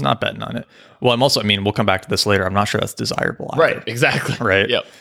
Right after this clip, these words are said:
Speaker 1: Which is sort of, uh, an awkward place to be. And it's like, well, I really don't wanna die, but maybe we need that motivation,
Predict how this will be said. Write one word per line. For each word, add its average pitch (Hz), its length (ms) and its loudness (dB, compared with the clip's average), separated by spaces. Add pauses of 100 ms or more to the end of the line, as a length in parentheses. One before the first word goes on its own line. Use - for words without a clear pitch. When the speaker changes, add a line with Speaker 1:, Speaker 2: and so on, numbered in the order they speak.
(160)
Speaker 1:
Which 107 140 -2
is 92 160 2
sort 98 220 2
of, 92 200 -4
uh, 107 340 0
an 123 120 -2
awkward 101 320 2
place 101 220 2
to 110 60 -6
be. 101 80 2
And 95 80 2
it's 95 100 -2
like, 95 120 4
well, 95 120 4
I 92 40 6
really 110 200 6
don't 113 160 2
wanna 98 180 2
die, 95 340 2 (100)
but 92 320 2 (180)
maybe 95 360 2
we 95 180 0
need 92 500 -4
that 92 380 -2
motivation, 92 600 0